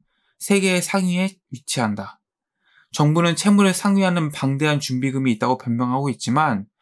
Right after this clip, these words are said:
준비액이나 부채액 등은 공표하지 않는다. 준비금이 줄면 젊은 세대의 장래는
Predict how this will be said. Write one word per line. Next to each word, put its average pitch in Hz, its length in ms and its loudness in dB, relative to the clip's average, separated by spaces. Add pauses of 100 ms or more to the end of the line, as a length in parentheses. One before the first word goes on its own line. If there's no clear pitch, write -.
(320)
준비액이나 139 800 2 (260)
부채액 135 480 -4
등은 123 460 -2 (180)
공표하지 131 520 -2
않는다. 104 460 -6 (680)
준비금이 180 560 2
줄면 131 560 0 (300)
젊은 156 320 2
세대의 151 300 -2
장래는 123 640 -2